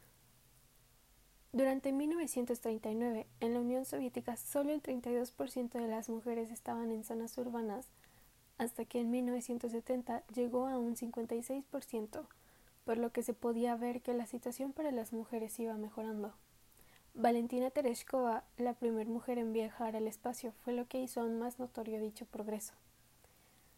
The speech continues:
A pesar de las situaciones que se daban, como el que hubieran muy pocos productos en el comercio hechos para el consumo de la mujer y el que ganaran menos que los hombres o tuviesen menos oportunidades que ellos,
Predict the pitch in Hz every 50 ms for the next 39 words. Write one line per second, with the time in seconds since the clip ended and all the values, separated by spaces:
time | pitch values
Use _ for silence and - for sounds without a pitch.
0 | - - - - 240 - 262 240 - 262 254 269 285 294 285 254 - 247 233 -
1 | 226 - - 240 240 247 240 - 247 - - 240 226 220 214 226 233 - 240 233
2 | 226 220 226 - - 240 226 220 233 240 240 247 240 240 233 226 226 220 - -
3 | 233 - - 240 220 - - 247 226 220 233 233 - - 247 233 - 240 226 226
4 | - - 233 233 226 247 247 247 - - 240 226 - - - 247 226 - 254 240
5 | 240 - - 262 247 240 233 - 240 226 233 220 - 262 254 254 254 240 233 220
6 | 214 208 208 - - 226 208 214 - - - - - - - - - - - -
7 | - 240 240 240 233 - 240 220 220 220 220 220 220 220 226 226 226 233 240 233
8 | 233 233 - - 233 220 214 220 - 247 240 233 220 214 214 214 - - - 233
9 | - - 254 240 254 262 - 302 285 277 269 233 233 226 - 226 - - 220 214
10 | - 240 220 220 220 214 214 214 220 - - - 233 226 208 202 214 214 -